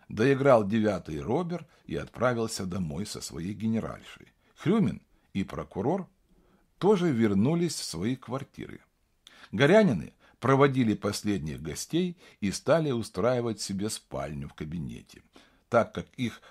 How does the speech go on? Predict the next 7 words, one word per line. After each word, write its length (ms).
обычная 640
спальня, 640
превращенная 960
в 80
карточную, 800
носила 480
следы 540